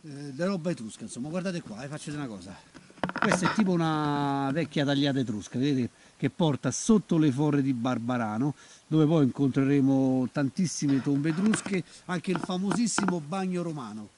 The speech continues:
Vedete che secondo me la cosa più bella della zona è proprio il bagno romano. C'è un buco per terra, si scende, c'è una scala e sbuca a strapiombo sulla fora, dove è stata costruita una piscina scavata nel tufo, uno spettacolo.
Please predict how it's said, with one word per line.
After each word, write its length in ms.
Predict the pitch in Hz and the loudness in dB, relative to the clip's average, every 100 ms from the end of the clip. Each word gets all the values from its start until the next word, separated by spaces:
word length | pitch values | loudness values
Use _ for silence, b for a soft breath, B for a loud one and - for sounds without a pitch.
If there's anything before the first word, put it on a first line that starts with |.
| _ - | _ -20
Vedete 220 | 135 135 | -16 -14
che 40 | 123 | -12
secondo 240 | 147 165 | -8 -8
me 60 | 139 | -8
la 120 | 117 | -10
cosa 200 | 135 131 | -12 -12
più 100 | 131 | -14
bella 280 | 127 147 135 | -12 -12 -10
della 200 | 139 131 | -10 -10
zona 220 | 160 147 | -10 -10
è 20 | |
proprio 220 | 147 127 | -10 -12
il 60 | 110 | -10
bagno 340 | 120 117 117 | -10 -10 -10
romano. 340 | 110 104 87 95 _ B B B B B _ - | -12 -14 -16 -20 _ B B B B B _ -14
C'è 80 | |
un 180 | 156 170 | -8 -6
buco 360 | 185 165 127 123 - | -4 -6 -8 -12 -16
per 180 | - 151 | -14 -14
terra, 480 | - 190 208 185 185 b b | -8 -6 -6 -8 -10 b b
si 160 | - 147 | -12 -12
scende, 440 | - 202 165 143 | -6 -4 -4 -6
c'è 120 | 131 | -10
una 180 | 156 175 | -8 -8
scala 320 | 170 - 214 | -8 -8 -6
e 40 | 165 | -6
sbuca 480 | 131 156 151 147 143 | -8 -8 -8 -6 -8
a 60 | |
strapiombo 540 | - 156 170 196 165 147 | -10 -10 -6 -4 -4 -4
sulla 200 | 165 165 | -6 -4
fora, 200 | 202 156 | -6 -6
dove 180 | 143 | -8
è 40 | 139 | -10
stata 180 | 147 143 | -10 -10
costruita 440 | 147 - 175 147 | -10 -8 -8 -6
una 140 | 135 | -8
piscina 380 | 139 139 - 143 | -10 -12 -10 -10
scavata 400 | - 135 135 131 | -10 -10 -10 -10
nel 200 | 127 120 | -10 -12
tufo, 260 | 117 98 110 | -14 -14 -14
uno 140 | 123 | -14
spettacolo. 640 | - - 117 104 90 90 | -16 -18 -18 -16 -18 -20